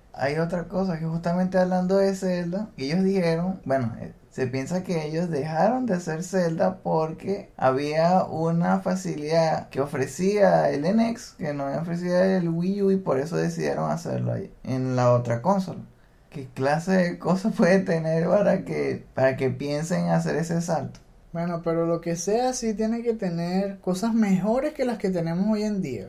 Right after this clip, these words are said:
Speaker 2: porque si no van a cometer el mismo error, van otra vez a sacar una consola que está adecuada a las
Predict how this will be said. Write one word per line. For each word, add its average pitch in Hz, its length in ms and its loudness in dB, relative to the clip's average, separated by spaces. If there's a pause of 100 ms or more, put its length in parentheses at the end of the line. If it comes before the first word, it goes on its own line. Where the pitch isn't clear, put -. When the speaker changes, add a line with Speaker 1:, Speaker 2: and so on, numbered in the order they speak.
Speaker 2:
porque 165 200 -6
si 175 180 -6
no 214 340 -2
van 240 200 -2
a 233 60 -6
cometer 226 360 -2
el 196 120 -2
mismo 240 380 0
error, 143 360 -2
van 175 260 -4
otra 208 320 0
vez 214 160 2
a 226 60 -6
sacar 196 400 0
una 214 260 -2
consola 254 540 -2 (260)
que 185 460 2
está 190 280 6
adecuada 240 760 4
a 208 60 2
las 196 680 -4